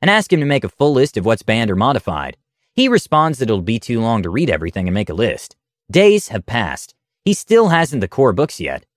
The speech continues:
Mister Precise still wants to play a wizard, and the G M suggests he can sew runes in his vest instead of having a book. Okay, cool. But he'll have to find the rune corresponding to the spells to learn them,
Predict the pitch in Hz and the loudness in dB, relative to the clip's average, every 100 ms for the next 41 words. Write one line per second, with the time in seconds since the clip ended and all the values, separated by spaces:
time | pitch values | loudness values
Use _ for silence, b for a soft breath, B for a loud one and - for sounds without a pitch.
0 | _ _ _ - 254 - 247 170 - 139 | _ _ _ -4 -4 0 0 0 2 0
1 | 143 - 117 107 110 - 107 107 123 131 | 0 -2 -4 -2 -4 -8 -4 0 2 0
2 | 95 69 - _ - 175 156 220 226 202 | -2 -10 -18 _ -2 0 0 2 2 0
3 | 110 104 139 - 120 101 - 139 113 113 | -2 -2 -2 -2 -4 -4 0 2 2 2
4 | 175 98 95 87 - 131 - - _ - | 0 0 -2 -4 0 0 0 -8 _ -6
5 | 143 - 208 170 110 104 92 85 143 65 | -6 0 2 2 0 -2 -2 0 0 0
6 | _ _ _ _ - 220 160 170 190 - | _ _ _ _ 0 2 4 2 0 2
7 | 185 220 73 - _ _ - 202 254 247 | 4 6 2 -8 _ _ -2 2 4 4
8 | 240 165 185 175 127 110 143 143 127 120 | 2 0 2 4 2 0 0 0 0 0
9 | - 123 120 113 98 87 - 156 156 95 | 0 0 0 0 -2 -6 -2 0 0 -2
10 | 92 107 143 73 69 | -4 -2 -2 -4 -8